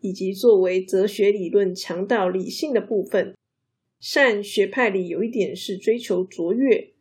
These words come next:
中文书、中文介绍比较完整的则是范举正教授的《求善》。至于美，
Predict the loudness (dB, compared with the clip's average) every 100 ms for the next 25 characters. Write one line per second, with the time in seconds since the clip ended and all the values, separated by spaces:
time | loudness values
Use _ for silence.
0 | _ _ 0 0 2 -2 -4 -2 -2 0
1 | 2 2 0 -4 -2 0 2 0 -4 -4
2 | -6 -6 -2 0 0 -4 -2 -2 -2 -4
3 | -4 -4 -4 -6 -4 -2 -4 _ _ _
4 | -6 0 0 -2 -6 -10 -8 0 0 2
5 | 0 0 0 -2 -2 -8 -10 -8 -4 0
6 | 0 -2 _ _ _ _ -16 -6 -4 -2
7 | -2 -2 -4 -6